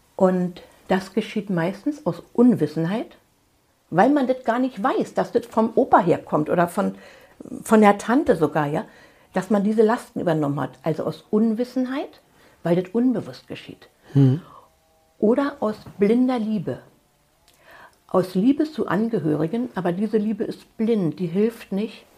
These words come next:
Speaker 1: die schadet einem. Da kann ich auch, wenn du das willst, noch Beispiele nachher mal bringen. Ja?
Speaker 2: Würde ich sowieso gern nachher,
Speaker 1: Ja,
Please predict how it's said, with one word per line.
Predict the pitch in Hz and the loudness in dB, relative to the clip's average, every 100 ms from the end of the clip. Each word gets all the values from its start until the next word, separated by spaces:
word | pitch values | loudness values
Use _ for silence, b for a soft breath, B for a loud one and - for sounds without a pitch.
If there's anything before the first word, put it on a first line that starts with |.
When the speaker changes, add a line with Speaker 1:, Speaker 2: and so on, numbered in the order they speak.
| - - _ - | -20 -20 _ -10
Speaker 1:
die | 180 | -8
schadet | - 202 208 - - | -6 -4 -2 -2 -2
einem. | 147 143 156 160 _ _ _ _ | -4 -4 -8 -12 _ _ _ _
Da | 156 | -10
kann | - 180 | -2 0
ich | 175 - | 2 0
auch, | - | -2
wenn | 165 165 151 - | -2 0 0 -2
du | 165 | -2
das | 165 | -2
willst, | 185 175 - | 0 -2 -2
noch | 131 - - - | -8 -8 -18 -10
Beispiele | 175 151 - - 139 | -2 -2 -2 -8 -8
nachher | 147 151 156 | -8 -8 -10
mal | - - | -10 -14
bringen. | 143 135 135 | -14 -4 -2
Ja? | 131 131 | 2 6
Speaker 2:
Würde | 165 | 8
ich | 156 | 8
sowieso | 151 147 156 | 8 10 10
gern | 139 135 135 139 | 10 6 6 0
nachher, | 123 135 | -4 0
Speaker 1:
Ja, | 165 - | 2 2